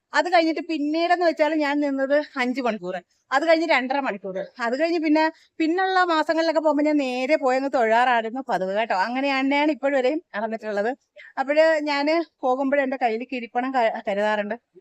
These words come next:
ഞാൻ ഓരോ വർഷവും, ആ, ഇവിടെ വ-, വന്നിട്ട് പോകുമ്പോഴ് വീട്ടില് ഒരു, ഉം, എന്താ പറയാ, ഒരു പാത്രം വെച്ചിട്ടുണ്ട്. അതിനകത്ത് ഇങ്ങനെ കോയിൻസ് കൊണ്ടുവന്ന്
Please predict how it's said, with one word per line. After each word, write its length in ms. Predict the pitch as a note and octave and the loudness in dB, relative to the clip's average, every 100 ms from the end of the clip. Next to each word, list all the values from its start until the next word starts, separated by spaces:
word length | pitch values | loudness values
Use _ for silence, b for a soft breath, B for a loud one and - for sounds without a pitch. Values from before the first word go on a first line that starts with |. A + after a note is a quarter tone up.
| - | -4
ഞാൻ 140 | D4+ D#4 | 0 2
ഓരോ 300 | C#4+ D#4 D#4 | 4 4 2
വർഷവും, 500 | C#4 - C#4 D#4 D4 | 0 -2 -4 -4 -8
ആ, 300 | C4 A#3 A#3+ | -6 -4 -2
ഇവിടെ 300 | A#3+ - C4+ | -4 -4 -4
വ-, 260 | C4 A#3+ A#3 C4 | 0 -2 -2 -6
വന്നിട്ട് 260 | A#3+ B3+ | -6 -6
പോകുമ്പോഴ് 560 | C#4+ A#3+ A#3 A#3 C4+ E4 b b - | 0 0 0 0 -2 -2 b b -8
വീട്ടില് 340 | C4+ B3+ C#4 | -6 -4 -2
ഒരു, 280 | C#4+ B3 C4 | 0 0 0
ഉം, 420 | C#4 C4 B3+ A#3+ | -2 -6 -12 -6
എന്താ 360 | A#3 A#3 A#3 C4 | -2 -2 0 0
പറയാ, 200 | B3 A#3+ | 0 0
ഒരു 300 | A#3+ D4+ C#4+ _ _ - | -2 -4 -6 _ _ -2
പാത്രം 280 | A3+ B3 B3+ | 0 0 -2
വെച്ചിട്ടുണ്ട്. 420 | A3+ A3+ G#3+ A#3 | -4 -6 -2 0
അതിനകത്ത് 500 | A3 A#3 B3 D4 D4 | 0 -2 -2 0 0
ഇങ്ങനെ 280 | C4+ B3+ B3+ | -2 -6 -4
കോയിൻസ് 420 | B3 A#3+ B3+ D4+ | 0 0 0 -2
കൊണ്ടുവന്ന് 420 | B3 A#3 A#3 | -2 -2 -2